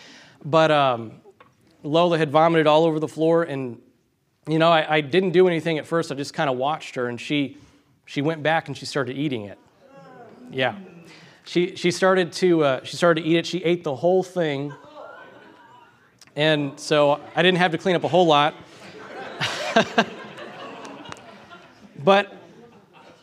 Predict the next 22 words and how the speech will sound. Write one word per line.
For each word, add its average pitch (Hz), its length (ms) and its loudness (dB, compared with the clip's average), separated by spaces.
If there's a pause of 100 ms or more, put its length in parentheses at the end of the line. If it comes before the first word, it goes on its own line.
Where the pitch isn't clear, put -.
(340)
but 202 400 2
that 220 220 6
verse 240 400 4
comes 226 280 0
to 190 80 2
mind 220 300 4
as 175 160 2
a, 151 200 -2
as 165 300 -2
a 165 80 -6
dog 196 380 6
returns 214 480 2
to 220 140 4
his 165 120 2
vomit, 165 520 2 (1200)
so 196 320 2
a 175 40 4
man 175 400 2
returns 156 440 -2
to 160 100 -4
his 123 160 -6
folly, 147 460 -2